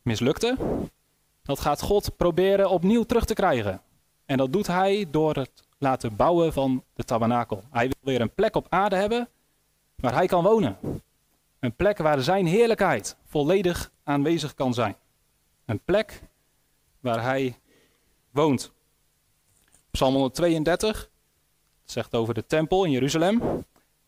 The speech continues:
"De Heer heeft Sion," en dat is de berg Sion in Jeruzalem, "uitgekozen. Hij heeft het begeerd tot zijn woongebied.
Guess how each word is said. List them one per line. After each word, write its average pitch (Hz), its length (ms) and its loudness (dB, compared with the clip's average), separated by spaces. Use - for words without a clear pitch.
"De - 100 -4
Heer 151 200 2
heeft 151 240 0
Sion," 214 500 2
en 117 80 -4
dat 110 100 -2
is - 80 -10
de 117 120 -6
berg 135 440 -2
Sion 127 380 -2
in 113 60 -2
Jeruzalem, 143 520 0
"uitgekozen. 135 680 0
Hij 127 160 0
heeft 175 220 2
het - 180 -2
begeerd 208 560 0
tot 165 120 -2
zijn 165 180 0
woongebied. 175 600 0